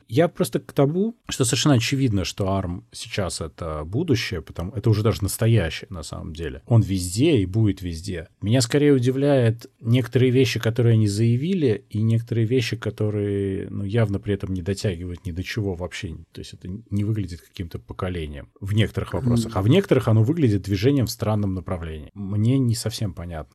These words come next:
Speaker 2: Ну да, если честно, я так смотрю на эти спецификации, и действительно
Speaker 1: Там какие-то набор диких базвордов, при том, что на самом деле в мире арма нужно немножечко другое.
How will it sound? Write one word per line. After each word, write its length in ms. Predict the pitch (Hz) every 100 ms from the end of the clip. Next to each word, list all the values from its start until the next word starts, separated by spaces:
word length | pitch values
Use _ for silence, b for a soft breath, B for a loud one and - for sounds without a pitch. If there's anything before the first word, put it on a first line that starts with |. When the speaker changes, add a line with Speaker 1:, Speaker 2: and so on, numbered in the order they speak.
| -
Speaker 2:
Ну 200 | 131 151
да, 200 | 165 131
если 180 | 117 -
честно, 300 | - 123 131
я 60 |
так 160 | 120 120
смотрю 300 | - 127 131
на 80 | 127
эти 120 | 117
спецификации, 800 | - - - - - 143 147 131 123 127 135
и 40 |
действительно 840 | 139 135 139 131 127 123 123 131 117 -
Speaker 1:
Там 120 | 202
какие-то 400 | - - 208 156
набор 380 | 131 120 190 160
диких 380 | 117 - 123
базвордов, 720 | 101 120 110 117 185 226 - -
при 140 | 117
том, 280 | 117 147 165
что 300 | - - 123
на 120 | 113 113
самом 360 | 143 165 160
деле 360 | 117 123 110 104 b
в 140 | - 92
мире 280 | 135 131 107
арма 360 | 127 185 151
нужно 280 | 104 139 135
немножечко 560 | 113 107 120 117 - 107
другое. 720 | 92 110 120 131 113 80